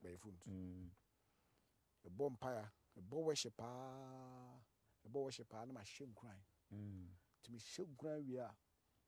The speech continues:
Speaker 1: na afei mabie foni sɛ yɛbɔ mpaeɛ. Nti wode w'abusadeɛ ba a, na yɛabɔ ho mpaeɛ.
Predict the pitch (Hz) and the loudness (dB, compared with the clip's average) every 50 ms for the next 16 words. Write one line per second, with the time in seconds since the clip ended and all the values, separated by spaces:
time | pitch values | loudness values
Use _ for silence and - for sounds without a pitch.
0 | _ _ 143 131 - - 123 107 107 104 107 123 135 139 - - - 117 107 101 | _ _ -4 -4 -2 -2 -4 -4 -4 -4 0 2 2 0 0 0 -4 -4 -4 -6
1 | 95 101 - _ _ _ _ _ _ _ _ _ _ _ _ _ _ _ _ _ | -6 -10 -16 _ _ _ _ _ _ _ _ _ _ _ _ _ _ _ _ _
2 | _ _ - - 113 107 107 - _ - 92 92 90 98 120 117 101 - - 95 | _ _ -12 -8 -6 -6 -6 -8 _ -10 -8 -6 -4 -4 -4 -4 -4 -6 -8 -8
3 | 92 85 80 - - - - - - - - _ _ _ _ _ _ _ _ _ | -8 -10 -10 -12 -12 -12 -12 -18 -20 -20 -20 _ _ _ _ _ _ _ _ _
4 | _ _ _ 110 - - 98 107 139 131 120 101 95 110 104 - 92 82 80 85 | _ _ _ -18 -14 -12 -10 -8 -6 -4 -4 -4 -4 -6 -8 -10 -12 -14 -14 -14
5 | 85 85 - 87 82 78 - - - _ _ _ _ _ _ _ _ _ _ _ | -14 -14 -12 -14 -14 -14 -18 -20 -20 _ _ _ _ _ _ _ _ _ _ _
6 | _ _ - 107 92 85 90 92 - 87 82 82 - - 64 - | _ _ -14 -12 -12 -8 -8 -8 -8 -8 -10 -12 -14 -16 -16 -16